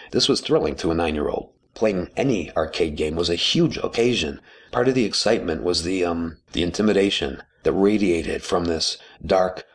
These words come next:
daunting portal between the familiar world and an often literally alien one. You didn't want to make any mistakes, because the end of your visit was brought closer by each one, and additional quarters would rarely be supplied.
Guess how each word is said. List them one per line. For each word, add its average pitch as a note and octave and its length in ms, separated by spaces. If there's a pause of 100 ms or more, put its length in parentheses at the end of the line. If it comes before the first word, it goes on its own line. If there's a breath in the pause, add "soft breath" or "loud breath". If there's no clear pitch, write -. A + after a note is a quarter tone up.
(140 soft breath)
daunting E2+ 640
portal E2+ 600
between F#2+ 280
the E2+ 60
familiar G2 480
world C#2+ 340 (420 loud breath)
and F#2+ 120
an E2+ 140
often G2 380
literally F#2+ 440
alien F#2+ 340
one. C2+ 220 (160 loud breath)
You - 80
didn't A#2 180
want A2 120
to A2+ 40
make G#2+ 160
any G2+ 140
mistakes, - 580 (280 loud breath)
because G2 220
the G#2 120
end A#2+ 180
of A#2+ 60
your F#2 140
visit F#2+ 480
was F2+ 180
brought F#2 380
closer G#2+ 400
by F2 160
each F2+ 260
one, E2+ 320 (320 loud breath)
and F#2+ 100
additional F2 380
quarters D#2 420
would C#2+ 220
rarely F2+ 380
be D#2 160
supplied. - 580